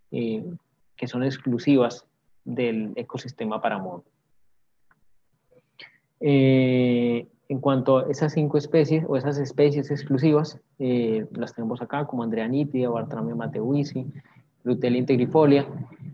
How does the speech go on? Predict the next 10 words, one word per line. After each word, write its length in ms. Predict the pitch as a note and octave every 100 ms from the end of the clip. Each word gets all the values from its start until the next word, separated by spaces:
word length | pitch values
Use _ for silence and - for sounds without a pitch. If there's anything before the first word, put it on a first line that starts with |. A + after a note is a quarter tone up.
| - _ _ - _ -
y 120 | D#3
por 160 | D3+ B2+
supuesto 320 | C3+ C3 B2
Platycaulus 720 | B2 A2+ - - A#2 B2 B2
renifolia, 440 | B2+ A#2+ D3+ C3+
que 80 | -
son 160 | B2 A#2
especies 480 | A#2 C3 A#2+ C3+ -
que 140 | A#2
crecen 360 | A2 A2+ C3+